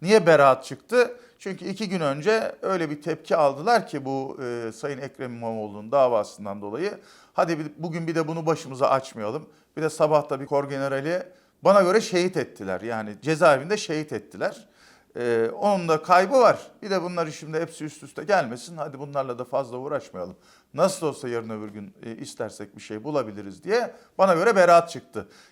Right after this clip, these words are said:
Yani bugün sabah Vural Avar komutanımız,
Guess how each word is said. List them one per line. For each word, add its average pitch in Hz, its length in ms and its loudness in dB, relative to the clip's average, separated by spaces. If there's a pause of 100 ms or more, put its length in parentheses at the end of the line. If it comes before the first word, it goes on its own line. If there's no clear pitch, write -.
Yani 175 260 2
bugün 196 200 -2
sabah 196 520 6 (100)
Vural 208 360 6
Avar 202 320 8
komutanımız, 170 760 -2